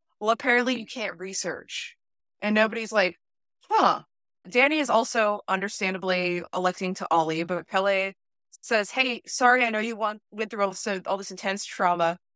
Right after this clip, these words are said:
with your family and everything, and, you know, how your parents were old and they also died. And in retrospect, not telling you this charming old couple is gonna smash themselves on some rocks in front of everybody, not my bad.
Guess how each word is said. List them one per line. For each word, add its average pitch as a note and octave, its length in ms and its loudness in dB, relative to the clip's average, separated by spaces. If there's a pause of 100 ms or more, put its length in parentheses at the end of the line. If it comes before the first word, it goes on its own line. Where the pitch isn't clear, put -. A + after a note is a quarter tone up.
(460)
with E3+ 100 -14
your D#3+ 80 -8
family A#3 500 2
and A3+ 80 2
everything, G#3 720 0
and, F3 360 -6
you G3+ 80 -2
know, E3+ 180 2
how F#3 160 -2
your F3 80 0
parents G#3+ 400 -6
were G3+ 100 -4
old G3 400 0
and E3 260 -6 (200)
they F3 140 0
also F#3+ 340 2
died. F#3 640 2
And D#3 360 -6 (120)
in A3 140 -2
retrospect, C4 720 0
not B3+ 220 4
telling D4 260 -2
you G3+ 220 -10
this F#3+ 180 -10
charming A3 320 -6
old F#3+ 140 -6
couple G#3+ 340 -2
is F3 80 -10
gonna F3+ 140 -4
smash F3 320 -4
themselves A#3 440 0
on F3 180 -6
some F3 140 -14
rocks D#3+ 300 -4
in F3 60 -10
front G#3+ 220 2
of E3+ 80 -4
everybody, E3+ 540 -2 (400)
not F#4+ 220 -2
my C#4+ 120 0
bad. G3 360 4